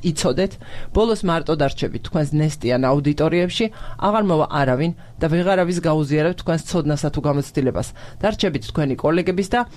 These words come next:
ბრჭყალებში პლიტების ამარა და მოგიწევთ მეტი ძალისხმევის გამოყენება იმ ილუზიის შესაქმნელად, რომ დრო გაჩერდა. მაგრამ დრო არ გაჩერებულა, დრო არ ჩერდება, დრო მარად ტრანსფორმაციას, ცვლილებას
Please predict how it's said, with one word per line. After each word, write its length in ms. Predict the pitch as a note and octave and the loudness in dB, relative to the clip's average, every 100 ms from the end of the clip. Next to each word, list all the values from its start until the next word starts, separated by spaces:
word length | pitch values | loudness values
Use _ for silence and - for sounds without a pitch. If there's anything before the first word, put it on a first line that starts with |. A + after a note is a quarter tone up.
| - - | -18 -18
ბრჭყალებში 600 | - - D3 C3+ - - | -12 -4 0 0 -2 -4
პლიტების 640 | - G3 G3+ F3 D#3+ F#3 - | -2 0 0 0 0 0 -2
ამარა 480 | - D3 C3 A#2 E3 G3+ - - | -2 0 2 2 0 0 -6 -4
და 120 | F#3+ | 2
მოგიწევთ 460 | E3 D3 D3+ E3 E3+ | 2 2 0 0 2
მეტი 280 | E3 E3 | 2 2
ძალისხმევის 640 | E3 D#3 C#3+ D3 D#3+ D3 C#3+ | 2 2 2 0 0 0 2
გამოყენება 560 | D3+ D3 D3+ D3+ B2 - | 2 2 2 2 2 2
იმ 180 | F3 F#3+ | 2 4
ილუზიის 440 | F#3 F3+ D#3 E3 | 4 2 2 0
შესაქმნელად, 680 | E3 D3+ D3+ - E3 D#3 D3+ | 0 -2 -2 0 2 2 2
რომ 140 | F3 F3 | 2 2
დრო 260 | - D3+ | 2 0
გაჩერდა. 520 | D#3 C#3 - - - - - - - | 2 0 0 -2 -4 -8 -8 -14 -4
მაგრამ 280 | G3+ A3 E3+ | 0 0 2
დრო 200 | F#3+ G3+ | 2 0
არ 200 | - D#3 | 0 0
გაჩერებულა, 640 | D3 F#3 - B2+ G2+ F#2+ D2 | 0 -2 -2 -2 -2 -4 -2
დრო 200 | - F3 | 0 0
არ 200 | - C#3 | 0 -2
ჩერდება, 480 | - D#3 C3 - G#2 G#2 | 0 0 0 -4 -6 -4
დრო 280 | - D#3 G3 - - - | 0 2 4 4 2 0
მარად 460 | D3 D3 D3 D#3 G3+ | 0 2 2 2 0
ტრანსფორმაციას, 880 | - D#3 D3 - C#3+ C#3 A#2 - A#2+ | 0 0 0 0 0 0 -2 -4 -4
ცვლილებას 600 | - - D#3 D#3+ D#3+ G3+ | -4 0 4 4 2 -2